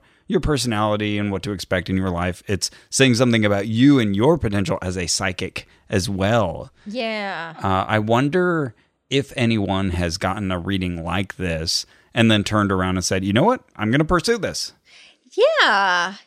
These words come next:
Speaker 2: Yeah, I wonder that too. I, a-, and this person at least has a lot of positive reviews, which also makes me wonder, there can't be anyone that they said, like, "No,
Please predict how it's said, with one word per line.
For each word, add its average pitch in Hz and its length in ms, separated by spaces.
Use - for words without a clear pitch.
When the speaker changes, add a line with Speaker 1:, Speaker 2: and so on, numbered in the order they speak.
Speaker 2:
Yeah, 277 340
I 262 120
wonder 285 320
that 240 240
too. 208 360
I, 165 260
a-, 262 180
and 262 180
this 311 220
person 285 420
at 175 120
least 196 280
has 202 220
a 202 80
lot 190 440
of 190 260
positive 185 1160
reviews, 202 1080
which 247 160
also 370 240
makes 370 240
me 262 80
wonder, 240 200
there 240 120
can't 339 340
be 202 220
anyone 185 420
that 151 120
they 170 80
said, 180 260
like, 165 240
"No, 196 680